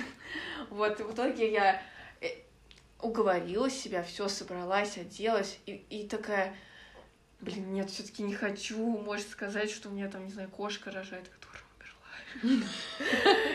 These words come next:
<laughs> Или что, я не знаю, у хомячка понос, или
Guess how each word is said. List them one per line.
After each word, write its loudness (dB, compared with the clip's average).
<laughs> -
Или 4
что, -2
я 2
не -2
знаю, 0
у -4
хомячка -2
понос, 0
или -2